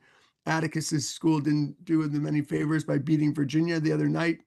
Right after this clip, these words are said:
Now it's gonna be tough to beat Virginia, but I would have thought maybe they'll go and knock off Virginia, finally get a quality win, you know, and then maybe beat Duke and, you know, maybe end the season on a high note and then have some success in the A C C tournament. But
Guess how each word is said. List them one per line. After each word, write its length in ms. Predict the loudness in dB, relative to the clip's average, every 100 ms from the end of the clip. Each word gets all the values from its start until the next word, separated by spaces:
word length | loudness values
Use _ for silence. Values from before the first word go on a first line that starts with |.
| -6
Now 180 | -4
it's 100 | -4
gonna 120 | -2 -2
be 40 |
tough 180 | 0 -4
to 60 | -2
beat 220 | -4 0
Virginia, 360 | 0 2 2 2
but 100 | 2
I 40 |
would 160 | 4 2
have 80 | 4
thought 320 | 2 2 -2 -20 -20 -2
maybe 220 | 6 8
they'll 140 | 8 6
go 180 | 4
and 100 | 4
knock 280 | 4 2 2
off 160 | -2 -2
Virginia, 340 | 0 2 2
finally 340 | 0 -2 0 2
get 140 | 2
a 40 |
quality 420 | 2 4 4 4 4
win, 420 | 4 2 0 -4 _ _ _ 4
you 80 | 4
know, 160 | 6
and 120 | 4
then 120 | 4 4
maybe 360 | 4 4 2 -4 -2
beat 220 | 0 2
Duke 420 | 2 4 2 0
and, 220 | 0 4 4
you 60 |
know, 140 | 2 2
maybe 340 | 4 4 2
end 180 | 2 2
the 60 |
season 380 | 2 0 0 0
on 120 | 0
a 40 | 0
high 260 | 0 2
note 220 | 2 2 2
and 100 | 2
then 140 | 2
have 400 | 2 2 0 -4 -14
some 200 | -4 -4
success 420 | -2 -4 -2 0
in 80 | 0
the 60 |
A 40 | 0
C 120 | 0
C 140 | -4
tournament. 360 | 0 2 2 2
But 180 | 0 0